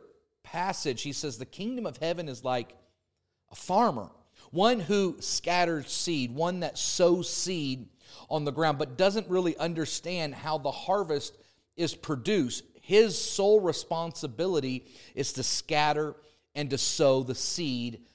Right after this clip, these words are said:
that he has been given. And I want to help you today, something what, like what the Apostle Paul said, and he said it like this in, in, uh, Corinthians as he's writing to that church.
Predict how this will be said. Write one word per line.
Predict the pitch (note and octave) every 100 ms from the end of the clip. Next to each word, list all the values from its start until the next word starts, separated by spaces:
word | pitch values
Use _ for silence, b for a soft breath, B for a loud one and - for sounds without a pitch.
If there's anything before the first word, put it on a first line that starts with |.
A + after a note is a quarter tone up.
| b B2+
that | F#2+
he | - C#3+
has | A#2+ A2+
been | C3 B2
given. | D#3+ B2 F#2+ - _ _ _ _ _ _
And | - C#3
I |
want | D3+ D3+
to | B2
help | E3+ F#3 -
you | D#3
today, | C3+ A#2+ D3 C3+ C#3+ C#3 B B B
something | - - A3 A3+ A#3 G3
what, | F3+ F3+ - - _ -
like | D3 D#3+
what | D#3+ D#3+
the |
Apostle | C#3 - D#3+ - B2+
Paul | - - D#3 D3
said, | - C3+ A#2 A#2+ A#2+ - -
and | C#3
he | C#3
said | - G3+
it | F3+
like | D3 B2 G#2+ -
this | B2+ - - B B -
in, | C3+ C3 B2 A#2
in, | B2 A#2+ A#2
uh, | G#2+ A2+ A2
Corinthians | - D3 D#3 E3+ D3 A#2 A2+ A2+ -
as | A2
he's | B2+ A#2
writing | C3+ C3+ C3
to |
that | A#2 G#2
church. | - E3 A#2+